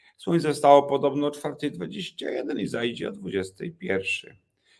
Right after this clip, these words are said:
Filip Bosman powiedział: „Wpatruj się w niebo i śpiewaj z radości, gdyż słońce otula cię ciepłem i opromienia światłem za darmo”.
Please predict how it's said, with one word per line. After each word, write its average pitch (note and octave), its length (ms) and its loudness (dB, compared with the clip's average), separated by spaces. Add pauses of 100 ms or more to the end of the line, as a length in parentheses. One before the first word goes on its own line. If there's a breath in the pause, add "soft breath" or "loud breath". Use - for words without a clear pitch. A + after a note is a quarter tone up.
(120)
Filip B3 260 -2
Bosman C3 520 6
powiedział: A2+ 640 0
„Wpatruj B3+ 500 -2
się F#3 200 2
w D3+ 100 -6
niebo F3+ 320 2
i F3+ 100 2
śpiewaj F3 360 2
z C#3 60 0
radości, E3+ 540 2
gdyż D#3+ 240 -6
słońce F3+ 380 2
otula E3 320 2
cię C#3 200 -4
ciepłem E3+ 440 0
i C#3+ 80 0
opromienia C3+ 560 0
światłem B2+ 580 -12
za D3+ 180 -2
darmo”. G#2+ 360 -6